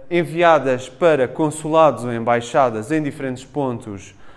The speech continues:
em países diferentes daquele, eh, que, que é o seu originário, e que têm como objetivo formal de ou estabelecer a cooperação científica entre esses dois países,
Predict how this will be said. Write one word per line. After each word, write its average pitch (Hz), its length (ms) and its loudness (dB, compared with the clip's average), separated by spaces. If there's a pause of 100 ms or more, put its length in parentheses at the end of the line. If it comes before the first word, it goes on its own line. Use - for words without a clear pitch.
(160)
em 127 160 -4
países 143 380 0
diferentes 143 520 -2
daquele, 131 640 -2 (440)
eh, 113 280 -2 (220)
que, 123 180 -4
que 123 160 -4
é 120 60 2
o 117 80 -2
seu 120 200 -6
originário, 135 720 -4 (440)
e 185 140 -2
que 202 560 -4
têm 196 180 0
como 202 280 2
objetivo 175 800 -2
formal 185 800 0 (400)
de 156 460 0
ou 214 140 8
estabelecer 185 1000 2
a 135 200 -2
cooperação 156 560 -2
científica 151 600 -4
entre 127 220 -4
esses 123 160 -10
dois 131 160 -4
países, 190 420 -4